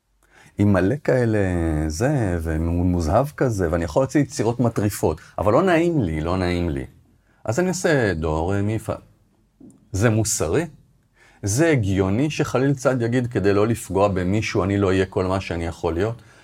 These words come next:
מה, מה מוסרי בפעולה הזאת? תראי, אני אקח את זה עוד יותר. אה, אני עץ תפוזים. את יכולה לבחור איזה פרי שאת רוצה. עכשיו, תארי לעצמך שיש,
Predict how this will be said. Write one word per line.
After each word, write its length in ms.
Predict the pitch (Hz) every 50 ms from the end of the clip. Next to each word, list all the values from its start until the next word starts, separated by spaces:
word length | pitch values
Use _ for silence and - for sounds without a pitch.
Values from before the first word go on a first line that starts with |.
| - _ -
מה, 160 | 101 113 127 -
מה 140 | 113 113 131
מוסרי 560 | 151 165 156 156 - - - 117 113 139 165
בפעולה 600 | 156 143 131 - - 101 92 101 117 123 123 123
הזאת? 340 | 113 98 80 82 73 - - - 98 - _ _ _ _ _ _ _ _ _ _ _ - -
תראי, 200 | - 165 185 -
אני 160 | 135 135 143
אקח 280 | 135 - - - - -
את 80 | 175 151
זה 200 | 160 165 151 - - - - _ _ _ _ _ _ _ _ _ _ _ _ _ _ _ _ _ _ _
עוד 220 | - 127 143 156 170
יותר. 380 | 170 147 - - 76 71 76 - - _ _ _ _ _ _ _ -
אה, 580 | 98 95 92 90 90 87 87 85 85 82 82 80 76 - _ _ _ _ _ _ _ _ _ _ _ _ _ _ _ _ _ _ _ _ _ _ _ _ _ _ _ _ _ -
אני 500 | 104 113 120 127 135 135 135 135 131 131 - - _ _ _ _ _ _ _ _ _ _ _ _ _ _ _ _ _ _ _ _ _ _ -
עץ 220 | 143 147 147 - -
תפוזים. 540 | 139 - - 113 107 104 104 98 82 76 78 82 - - _ _ _ _ _ _ _ _ _ _ _ _ _ _ _ _ _ _ _ _ _ _ _ _ _ _ _ _ _ _ _ -
את 40 | -
יכולה 160 | - - 113
לבחור 260 | 117 120 - 131 - 117
איזה 160 | 131 139 127
פרי 180 | - - 120
שאת 240 | - - 107 104 -
רוצה. 260 | 95 95 90 - -
עכשיו, 200 | - 180 170 180
תארי 120 | 170 - 180
לעצמך 200 | 190 214 202 -
שיש, 320 | - 170 151 - - -